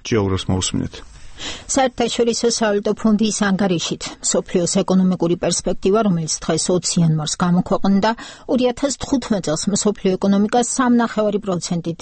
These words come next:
Speaker 2: გაიზრდება, ხოლო ორი ათას თექვსმეტ წელს სამი მთელი შვიდი მიათედი პროცენტით. შესაბამისად, სავალუტო ფონდმა ნული მთელი სამი მიათედი პროცენტით შეამცირა ორივე წლის ადრინდელი პროგნოზი. სავალუტო ფონდის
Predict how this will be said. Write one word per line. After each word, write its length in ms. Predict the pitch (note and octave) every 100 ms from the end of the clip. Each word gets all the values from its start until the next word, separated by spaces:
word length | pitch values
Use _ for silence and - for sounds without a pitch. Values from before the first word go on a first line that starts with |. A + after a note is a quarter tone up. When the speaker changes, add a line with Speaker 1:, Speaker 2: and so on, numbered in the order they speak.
| -
Speaker 2:
გაიზრდება, 500 | F#3 E3 D#3 - - - - -
ხოლო 200 | - F#3
ორი 140 | E3+ E3+
ათას 260 | E3 - - -
თექვსმეტ 480 | - G3 - G#3 G#3+
წელს 200 | A#3 A#3+
სამი 240 | A#3 G3+
მთელი 280 | G3 - G#3+
შვიდი 260 | - F#3+ F#3
მიათედი 440 | E3+ D#3 - E3+
პროცენტით. 560 | E3 D3+ - - - - - - - -
შესაბამისად, 840 | - B3 - F#3+ F3+ F#3 - A#3+
სავალუტო 480 | - G#3+ F3 E3+ E3
ფონდმა 460 | E3 F#3+ F#3 - G#3+
ნული 280 | G#3+ A3 A3+
მთელი 320 | A3+ A#3 B3
სამი 300 | - B3+ A#3
მიათედი 440 | A#3 A3+ G#3+ G#3+ A#3
პროცენტით 500 | G3+ F#3 G3 F#3+ A3
შეამცირა 640 | - A#3 A#3 A3+ - D#3+
ორივე 340 | E3 E3+ F3 F3+
წლის 260 | - G3 G3+
ადრინდელი 580 | F#3+ - F3+ E3+ D#3+
პროგნოზი. 560 | E3 E3 E3 - - - - - -
სავალუტო 440 | - - B3 A#3 A#3+
ფონდის 460 | A#3 A3+ G#3+ A3+